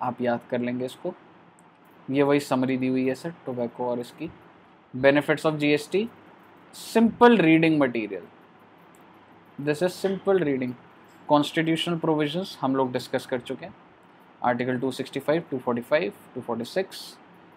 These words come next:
ये एंट्रीज दी हुई हैं सर, यूनियन लिस्ट। एक सौ एक अमेंडमेंट, आर्टिकल टू फ़ोर्टी सिक्स ए, मैंने आपको बताया था। आर्टिकल टू फ़ोर्टी सिक्स ए क्या बोल रहा है सर?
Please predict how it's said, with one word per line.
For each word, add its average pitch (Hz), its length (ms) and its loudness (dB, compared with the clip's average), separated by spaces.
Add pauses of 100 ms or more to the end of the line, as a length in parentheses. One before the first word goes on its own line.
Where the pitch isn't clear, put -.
(200)
ये 117 200 -4
एंट्रीज 127 460 0
दी 143 100 0
हुई 151 180 2
हैं 156 120 -2
सर, 180 220 -6
यूनियन 143 380 -4
लिस्ट। 160 340 -4 (3250)
एक 127 200 -6
सौ 139 240 -2
एक 131 160 -2
अमेंडमेंट, 139 580 0
आर्टिकल 131 420 2
टू 131 100 -6
फ़ोर्टी 127 240 -2
सिक्स - 320 -10
ए, 165 160 4
मैंने 139 240 0
आपको 127 220 -4
बताया 123 300 0
था। 196 200 -4 (1500)
आर्टिकल 143 360 2
टू 147 80 -6
फ़ोर्टी 143 200 -4
सिक्स - 300 -10
ए 127 100 -2
क्या 127 220 -4
बोल 139 180 -2
रहा 151 120 -2
है 156 80 -2
सर? 185 180 -10